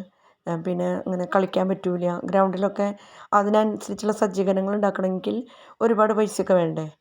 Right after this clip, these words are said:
അപ്പോൾ പാവങ്ങളാണ്. അപ്പോൾ അവർ ഇപ്പോൾ അവിടെ എല്ലാവരെയൊക്കെ ആയിട്ടാണെങ്കിൽ അവരിപ്പോൾ അവിടെ താമസിക്കുന്നുണ്ട് കുഴപ്പമില്ലാതെ. അതിൻ്റെ ഇടയിൽ, ഉം, ഞങ്ങളെ പ്രീ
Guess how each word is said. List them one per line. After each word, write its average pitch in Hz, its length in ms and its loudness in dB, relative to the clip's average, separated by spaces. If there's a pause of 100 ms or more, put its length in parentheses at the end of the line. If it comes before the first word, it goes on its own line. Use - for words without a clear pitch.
(140)
അപ്പോൾ - 240 -4
പാവങ്ങളാണ്. 185 640 4 (160)
അപ്പോൾ 190 220 -2
അവർ 180 180 -2 (540)
ഇപ്പോൾ 170 200 0
അവിടെ 202 200 4
എല്ലാവരെയൊക്കെ 226 580 2
ആയിട്ടാണെങ്കിൽ 214 500 -2
അവരിപ്പോൾ 175 320 -2
അവിടെ 190 160 2
താമസിക്കുന്നുണ്ട് 202 760 -2 (800)
കുഴപ്പമില്ലാതെ. 165 560 -2 (460)
അതിൻ്റെ 240 260 0
ഇടയിൽ, 226 260 2 (460)
ഉം, 196 140 -2 (120)
ഞങ്ങളെ 190 320 -2
പ്രീ 196 200 -4